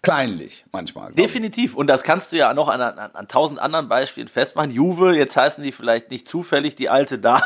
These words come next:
Speaker 1: Ja.
Speaker 2: <laughs> Vielleicht hat das, vielleicht hat das auch damit zu tun. Ich meine, die haben einen, einen, einen Khedira geholt, der war jetzt noch nicht, noch nicht, äh, Ende der <laughs> dreißig, ist er jetzt noch nicht,
Speaker 1: Ja.
Speaker 2: aber, äh, da war in Deutschland auch schon so, ja, da geht's jetzt bergab. Die haben Hövedes geholt,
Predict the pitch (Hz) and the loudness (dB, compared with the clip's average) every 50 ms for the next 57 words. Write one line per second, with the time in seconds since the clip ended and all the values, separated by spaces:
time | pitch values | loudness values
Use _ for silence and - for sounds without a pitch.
0 | 202 226 233 233 - 151 139 127 - 175 - 175 - 147 - - 139 - - 185 | 2 2 2 4 2 2 -2 0 0 0 0 2 0 0 0 0 -4 -6 -6 -8
1 | 208 - - - 147 147 135 151 151 147 - 135 123 117 113 110 120 131 143 - | -10 -10 -8 -2 2 2 4 4 4 2 2 0 0 0 2 2 0 0 -2 -6
2 | - - - 147 143 131 143 131 131 120 127 131 135 120 - - - - - - | -10 -18 -16 -14 -6 0 0 2 2 4 2 2 2 0 -10 -14 -20 -20 -20 -20
3 | _ _ - 120 117 110 117 117 104 117 113 110 - 113 117 113 - - 123 110 | _ _ -6 -6 -4 -4 -6 -6 -6 -8 -12 -14 -14 -14 -16 -12 -8 -8 -8 -8
4 | 95 113 135 160 165 165 165 143 135 131 123 143 156 151 - 117 85 104 104 110 | -4 0 0 2 4 4 4 4 4 2 4 4 4 4 4 2 2 4 2 2
5 | 113 110 - 107 98 107 107 117 117 - - - - 85 98 98 101 98 95 92 | 0 -2 -6 -10 -8 -6 -6 -8 -8 -8 -12 -18 -16 -14 -12 -12 -10 -10 -12 -12
6 | - - - - - - 76 71 65 71 64 57 53 50 50 - - - - - | -14 -18 -18 -18 -14 -10 -10 -8 -8 -8 -8 -10 -10 -14 -16 -18 -20 -20 -20 -18
7 | - - - 143 156 147 139 139 131 - - - 156 151 160 170 170 - 190 202 | -16 -10 -2 2 4 6 6 6 4 4 4 2 2 2 2 0 -2 -4 -8 -8
8 | - - 110 110 110 107 113 120 - - 139 139 151 160 - - 113 107 117 117 | -8 -10 -8 -6 -6 -6 -6 -6 -4 -6 -6 -4 -6 -8 -6 0 2 4 4 6
9 | 117 117 117 - - - - _ _ _ _ _ _ - 127 127 123 117 117 107 | 4 4 2 -2 -12 -20 -20 _ _ _ _ _ _ 2 4 6 6 6 6 4
10 | 117 120 120 127 135 131 120 120 123 139 143 - 139 113 95 123 147 - 175 151 | 2 4 6 6 4 4 4 2 2 2 2 0 -2 0 2 0 0 0 -2 -4
11 | 143 156 151 135 123 110 107 120 131 143 110 127 127 123 - 123 - - - 107 | 0 2 2 2 4 4 4 4 2 2 0 0 -4 -4 -4 -10 -8 -6 -6 -6
12 | 104 - - 107 113 - - - - 113 117 120 120 101 113 139 175 220 196 143 | -4 -2 -2 -2 -2 -2 -6 -8 -2 0 0 0 0 0 2 2 2 2 2 0
13 | 123 104 110 113 113 - - 110 95 - 104 120 160 190 - - | -2 0 0 -2 -2 -4 -8 -8 -4 0 2 2 2 2 0 -6